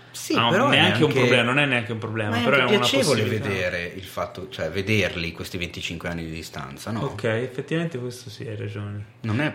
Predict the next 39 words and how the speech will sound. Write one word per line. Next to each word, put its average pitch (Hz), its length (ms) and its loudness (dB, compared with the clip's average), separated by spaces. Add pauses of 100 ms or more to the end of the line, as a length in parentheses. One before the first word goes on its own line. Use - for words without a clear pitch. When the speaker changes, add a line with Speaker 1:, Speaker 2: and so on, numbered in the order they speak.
Speaker 1:
non 117 180 -2
è 190 60 2
brutta 90 400 -6
come 80 140 -8
Speaker 2:
Contestualizzarlo 139 1120 2
Speaker 1:
cosa. 131 100 0
Speaker 2:
anche 135 220 -4
graficamente 127 720 -4
alla, 110 320 -2
all'epoca 110 440 -8
in 107 140 -6
cui 107 80 -10
è 104 40 -8
uscito, - 400 -14 (220)
come 110 220 0
Speaker 1:
Eh. 113 60 -2
Speaker 2:
quando 107 280 0
vedi 107 300 -2
un 101 420 -6
film 104 480 -8
datato 101 800 -6
magari 101 520 -10
Speaker 1:
Ma 92 120 -4
anche 92 180 -4
banalmente 98 400 0
Speaker 2:
che 101 60 -2
Speaker 1:
quando 104 180 0
Speaker 2:
era 95 80 2
Speaker 1:
guardi 90 160 -2
un 90 60 -8
film 95 200 -4
di 92 80 -2
animazione 92 580 -2
Disney, 87 580 -4
se - 120 -10
vedi 87 260 -6
Robin 90 300 0
Hood 90 360 -4
adesso 82 760 -6